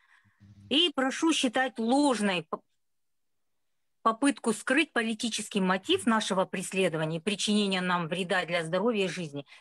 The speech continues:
То есть, если будут такие попытки, то я хочу, чтобы весь мир знал, что это будет, а, связано по политическим мотивам.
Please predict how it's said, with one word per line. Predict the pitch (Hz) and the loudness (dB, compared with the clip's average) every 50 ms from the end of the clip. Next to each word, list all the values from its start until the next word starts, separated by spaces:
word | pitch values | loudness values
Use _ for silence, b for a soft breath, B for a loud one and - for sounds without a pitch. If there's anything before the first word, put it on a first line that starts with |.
| b b b | b b b
То | 277 | 2
есть, | 285 285 - - - - | 2 2 0 -4 -4 -2
если | 294 285 - 247 254 | -2 0 2 2 2
будут | 233 359 480 494 - - | 2 2 2 2 2 0
такие | 262 220 - 240 220 | 0 -2 0 -2 -2
попытки, | - 233 - - - 196 - - - - 135 - _ _ b b b b b b b b b b b _ - | 0 0 0 0 0 -4 -6 -6 -10 -18 -18 -18 _ _ b b b b b b b b b b b _ -2
то | 277 311 311 | 2 2 4
я | 277 262 285 277 | 4 2 2 2
хочу, | - 294 - 320 311 | 0 0 0 0 0
чтобы | - - 269 226 233 240 | 0 0 0 2 2 2
весь | 233 262 233 - | 2 2 2 4
мир | 247 247 247 226 226 | 4 4 4 4 2
знал, | 220 233 294 339 381 370 | 2 4 4 4 4 2
что | - - 247 233 226 214 185 - | 0 0 2 2 2 2 0 0
это | - 247 277 - 285 - | 0 0 0 0 0 -2
будет, | 196 208 233 220 233 220 - _ _ _ _ _ _ _ _ _ _ _ _ _ - 190 175 - - | -2 -4 -4 -2 -2 -4 -4 _ _ _ _ _ _ _ _ _ _ _ _ _ -20 -20 -16 -10 -8
а, | 160 160 160 160 - - | -6 -6 -6 -8 -10 -14
связано | - - 214 233 254 285 262 233 226 220 | -8 -2 0 2 2 2 2 0 0 0
по | 214 - 196 | 0 -2 -2
политическим | - 202 196 190 185 - 220 214 - - - 165 165 | -2 -2 -2 -2 -4 -6 -6 -6 -8 -8 -6 -6 -4
мотивам. | 165 160 - - - 160 156 151 156 | -4 -6 -8 -10 -12 -10 -10 -12 -10